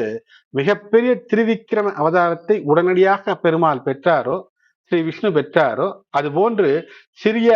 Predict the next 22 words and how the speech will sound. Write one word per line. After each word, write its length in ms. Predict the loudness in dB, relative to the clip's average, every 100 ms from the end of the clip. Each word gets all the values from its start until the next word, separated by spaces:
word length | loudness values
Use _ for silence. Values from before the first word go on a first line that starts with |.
| 2
நிலையிலிருந்து 640 | 0 0 0 0 0 -2 0
யாரும் 640 | 2 4 4 4 2 0 -6 -8
உங்களை 360 | -8 -2 0 0
வெற்றி 300 | -2 -4 0
கொள்ள 220 | 0 2 0
முடியாத 480 | 0 0 2 0 -2
அளவிற்கு 420 | 0 0 0 0
ஒரு 140 | 0 0
மிகப்பெரிய 640 | -2 -4 -6 -8 -4 -2 -2 -6 _ _
நிலையை 340 | -6 -2 0 -2
பெற்றுவிடக்கூடிய 840 | -2 -6 -2 0 2 0 -2 0 2
அமைப்பை 460 | 2 0 0 -2 -2 -8 -6
இந்த 240 | -2 0 0 0
அபரா 320 | -2 0 0 0
ஏகாதசி 600 | -2 -4 -4 -4 -8 -14 -16 _ _ _
நாளிலே 480 | -4 -2 -2 -2 -2 -2 -6 -10 _ _ -2
ஒருவேளை 540 | 0 2 2 2 2 0
உணவையாவது 800 | 0 0 2 2 2 0 -2 -4
தவிர்த்து 580 | -6 -6 -6 -8 -10 -6 -6 -6 -14
இறைவனை 500 | -8 -2 0 0 -2 -2
நோக்கி 440 | 0 0 -2 -4 -6 0
தியானம், 420 | 2 2 0